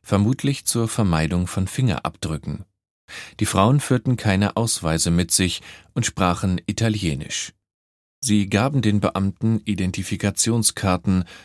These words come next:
auf denen Internationale Union of Roma geschrieben stand. Papiere, die keine rechtliche Gültigkeit haben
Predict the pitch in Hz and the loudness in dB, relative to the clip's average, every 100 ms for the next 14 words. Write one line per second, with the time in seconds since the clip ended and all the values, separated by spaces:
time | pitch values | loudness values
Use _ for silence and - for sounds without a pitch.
0 | _ - 95 107 110 123 123 - - 139 | _ -6 0 4 4 4 2 -2 -4 0
1 | 113 98 - 92 85 87 101 113 123 - | 2 2 2 2 2 2 2 0 -2 -2
2 | 92 90 98 110 110 - 104 - - 110 | -2 0 0 2 0 -2 -4 -4 -2 0
3 | 120 78 69 80 - 85 73 71 76 - | 2 0 -2 -4 -6 -4 -6 -4 -4 -4
4 | 65 - - _ _ _ _ - - 113 | -6 -10 -16 _ _ _ _ -6 0 4
5 | 110 101 104 - - - 90 82 135 113 | 4 4 2 -6 -8 -2 -2 0 2 2
6 | 82 90 - 85 80 95 110 110 85 - | 2 0 0 -2 -2 0 2 2 0 -4
7 | - 87 - 92 90 101 | -2 -2 2 0 2 2